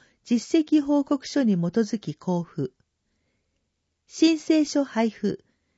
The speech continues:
四月二十日月曜から。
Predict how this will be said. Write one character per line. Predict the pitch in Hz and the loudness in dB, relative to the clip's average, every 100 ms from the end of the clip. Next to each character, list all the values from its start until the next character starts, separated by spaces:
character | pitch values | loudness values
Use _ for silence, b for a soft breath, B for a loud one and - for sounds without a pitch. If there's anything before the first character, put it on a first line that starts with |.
| _ _ | _ _
四 | - - 254 | -10 -2 0
月 | 311 311 | 0 -2
二 | 269 269 | -2 -2
十 | - | -4
日 | - 254 - | -4 -4 -2
月 | - 214 - | -2 -4 0
曜 | 269 247 170 | 0 2 -2
か | - 147 | -6 -12
ら。 | - | -12